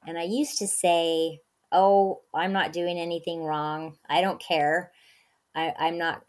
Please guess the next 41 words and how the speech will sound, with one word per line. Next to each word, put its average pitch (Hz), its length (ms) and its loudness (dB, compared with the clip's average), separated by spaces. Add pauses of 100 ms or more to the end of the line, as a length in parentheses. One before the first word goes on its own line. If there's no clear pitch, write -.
I'm 160 180 -4
not 156 200 -4
gonna 160 200 -4
get 160 140 -4
in 151 120 -6
trouble. 185 360 2
I'm 160 120 0
not 156 240 -4
doing 208 240 0
anything. 160 580 -4
They're 175 140 0
gonna 190 180 -2
be 175 120 -6
pretty 180 260 -4
bored 180 540 4
if 170 180 0
they 170 120 2
wanna 165 320 -4
listen 165 400 -4
in 160 440 -6
on 147 200 -4
my 208 420 0 (460)
conversations." 147 1000 -6
But 160 160 -2
now 233 320 2
it's 196 240 -2
past 170 420 -4
that. 123 280 -6 (120)
It's 160 200 -6
beyond 170 500 -2
that. 147 300 -6 (580)
And 165 120 -6
it's 175 180 -6
not 196 260 0
the 180 80 -4
fact 170 340 0
that 165 100 0
I'm 160 160 -2
not 160 260 -4
doing 175 360 -4
anything 156 720 -6